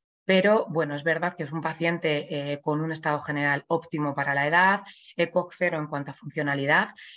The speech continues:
Eh, hablamos con geriatría para hacer una valoración geriátrica integral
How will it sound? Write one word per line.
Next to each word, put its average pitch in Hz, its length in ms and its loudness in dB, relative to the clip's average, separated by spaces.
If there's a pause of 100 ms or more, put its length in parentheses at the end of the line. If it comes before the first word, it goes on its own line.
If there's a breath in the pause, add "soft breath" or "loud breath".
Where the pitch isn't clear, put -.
(140 loud breath)
Eh, 156 340 0
hablamos 180 520 2
con 151 240 -4
geriatría 156 560 0
para 147 140 -2
hacer 151 160 -10
una 156 180 -2
valoración 151 500 -2
geriátrica 151 400 -2
integral 151 540 2